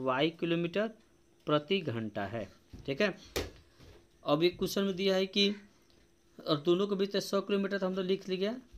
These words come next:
यदि कारें भिन्न भिन्न चालों से एक ही दिशा में चलती है तो वो पाँच घंटे के पश्चात मिलती है। तो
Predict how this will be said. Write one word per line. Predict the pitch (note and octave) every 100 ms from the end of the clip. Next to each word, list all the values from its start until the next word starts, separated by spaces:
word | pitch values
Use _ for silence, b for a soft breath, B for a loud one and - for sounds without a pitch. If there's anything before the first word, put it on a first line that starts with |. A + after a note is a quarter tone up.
| - _ -
यदि | E3+ F#3
कारें | - E3+ G3+ E3+
भिन्न | F3 F#3
भिन्न | G#3+
चालों | G3+ F#3+ F#3+
से | F#3 F#3
एक | F3+ F3+
ही | G#3+
दिशा | F#3+ F3 F3
में | E3+
चलती | F3 D#3+
है | F3
तो | E3+
वो | D#3+ -
पाँच | E3+ G#3 G#3+
घंटे | F3 F3 F3+
के | F3
पश्चात | F3 E3+ E3+ E3 - _ -
मिलती | D3 C#3+ C#3 C#3
है। | C3 G2+ B B B _ _
तो | B2+